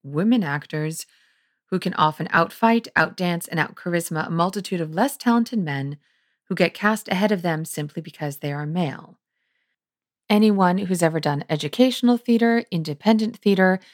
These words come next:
musical theater, anyone who's ever cast a show, there are a million women who are, you know, fully trained,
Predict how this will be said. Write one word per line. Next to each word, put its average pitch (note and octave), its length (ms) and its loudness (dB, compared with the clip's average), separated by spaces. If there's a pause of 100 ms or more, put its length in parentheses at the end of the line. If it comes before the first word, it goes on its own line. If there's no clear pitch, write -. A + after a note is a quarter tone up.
(400)
musical F#3 500 0
theater, F3+ 280 2
anyone A3+ 360 4
who's F#3+ 200 -2
ever E3+ 180 2
cast D#3 360 -2
a D3+ 40 -6
show, D3+ 640 2 (680)
there A#3 360 4
are F#3+ 480 2 (120)
a G3 160 2
million G#3 1000 4
women E3+ 580 -4 (720)
who G3+ 380 4
are, E3 840 0 (540)
you B2 120 -20
know, E3+ 120 -12
fully B3+ 440 0
trained, D3+ 560 -4